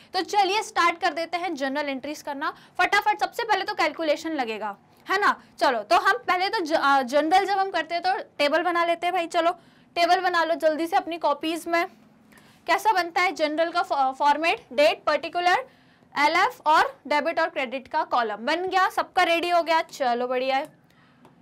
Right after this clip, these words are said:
सबसे पहले क्या की एंट्री बोली है, देख लो भाई एक बार। अ, सबसे पहले आपको बोला है allowing interest on Bobby capital, बॉबी के कैपिटल पे इंटरेस्ट। कितना इंटरेस्ट होगा भाई, बॉबी की कैपिटल देख लो कितनी दी है, चार हजार दी है, है ना।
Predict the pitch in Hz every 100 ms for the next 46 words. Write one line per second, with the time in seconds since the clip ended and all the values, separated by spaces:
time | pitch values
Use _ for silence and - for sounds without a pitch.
0 | _ - _ _ - - 370 427 415 415
1 | 415 466 - - 370 349 359 427 381 403
2 | 381 370 349 403 403 285 285 311 330 302
3 | 269 339 381 - 262 285 311 370 403 392
4 | 359 359 349 339 339 339 370 494 - -
5 | - 294 339 359 427 - 311 311 339 381
6 | 427 330 311 339 294 254 247 277 302 339
7 | 349 392 294 277 277 - - 277 302 359
8 | 381 392 320 339 370 381 403 330 262 247
9 | 381 - 359 339 339 339 320 320 285 277
10 | 302 294 285 277 285 285 269 277 277 320
11 | 320 359 339 370 370 311 339 349 339 349
12 | 392 311 _ _ _ - _ 339 403